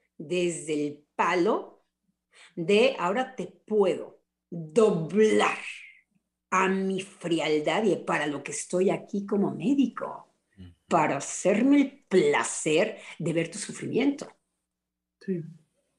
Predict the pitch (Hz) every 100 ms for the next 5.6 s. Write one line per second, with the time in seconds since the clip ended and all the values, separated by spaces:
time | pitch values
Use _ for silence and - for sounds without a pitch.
0 | _ _ _ _ _ - 147 247 254 147
1 | - - - - _ - 180 - 208 -
2 | - - 427 440 247 226 233 269 294 339
3 | - 202 190 190 180 175 170 _ 220 302
4 | 453 - 233 190 185 202 196 202 170 165
5 | 175 330 370 202 131 127